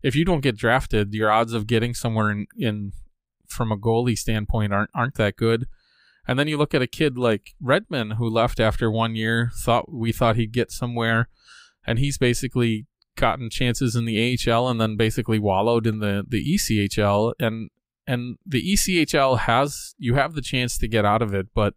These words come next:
for the most part, if you end up in that league, you're not gonna get to the N H L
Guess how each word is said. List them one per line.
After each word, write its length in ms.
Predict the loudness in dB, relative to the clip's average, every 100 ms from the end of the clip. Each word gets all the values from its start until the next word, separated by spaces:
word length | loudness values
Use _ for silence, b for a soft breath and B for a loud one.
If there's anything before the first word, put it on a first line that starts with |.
| _ _ _ _ _ _ _ _
for 140 | -2
the 100 | 0
most 300 | 2 2 2
part, 260 | 2 2 2
if 120 | 0
you 260 | 2 2 0
end 260 | -2 0
up 180 | 0 2
in 100 | 0
that 200 | 0 0
league, 240 | 0 -2
you're 180 | -2 -2
not 400 | 0 0 0 -4 _ _ _ _ -14 -4
gonna 220 | -2 -2
get 360 | -2 -2 0 -2
to 100 | -2
the 160 | -2
N 120 | -2
H 200 | -2 0
L 380 | 2 2 0 -6